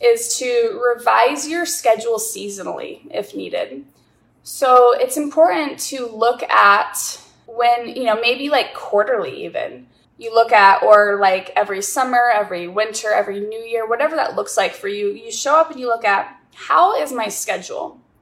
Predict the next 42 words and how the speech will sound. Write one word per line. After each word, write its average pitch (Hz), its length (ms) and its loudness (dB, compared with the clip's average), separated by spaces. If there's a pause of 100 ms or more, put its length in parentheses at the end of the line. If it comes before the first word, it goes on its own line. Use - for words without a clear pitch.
(140)
What 254 400 2
do 294 140 -2
I 220 140 6
like 190 440 0
within 208 280 -8
my 185 140 -4
schedule? 170 760 -6
What 214 420 0
don't 202 420 -2
I 190 140 -2
like 175 320 -4
within - 260 -12
my 151 140 -10
schedule?" - 580 -14 (420)
And 226 140 -6
this 262 180 -6
goes 269 260 2
right 220 240 2
into 226 240 -10
the, 208 300 -8
the 208 100 -10
next 202 320 -6
little 175 160 -4
piece, - 680 -12 (440)
to 247 680 -4
know 254 320 4
when 294 180 -2
to 262 80 0
say 202 260 -4
no, - 360 -8 (280)
to - 100 -6
let 240 300 2
go 302 160 6
of 294 140 -10
classes 254 540 -2
that 226 200 2
are 214 260 -4
not 208 360 2
a 220 100 -8
good 202 220 -6
fit - 520 -4
anymore 294 600 -6